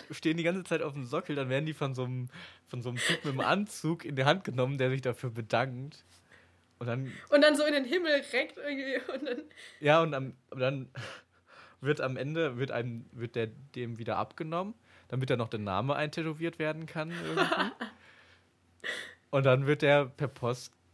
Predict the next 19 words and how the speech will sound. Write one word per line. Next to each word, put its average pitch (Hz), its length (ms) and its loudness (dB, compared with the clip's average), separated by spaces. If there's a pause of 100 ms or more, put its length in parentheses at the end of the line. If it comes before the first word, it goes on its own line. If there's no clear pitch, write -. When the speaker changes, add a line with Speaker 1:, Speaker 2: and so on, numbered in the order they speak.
(200)
Speaker 1:
äh, 151 320 0 (300)
ein 135 100 -10
paar 143 320 -2 (240)
Wochen 143 320 -6
später 143 460 -2
dem 131 440 -4
dann 127 140 -4
nach 120 140 -4
Hause 156 260 0
geschickt 120 300 -10
und 117 80 -8
dann 131 320 -8
wohnst - 340 -8
du 139 60 -10
da 113 220 -4
bei 120 140 -4
so 113 120 -10
einem 110 280 -12 (440)
eingebildeten 131 1120 -6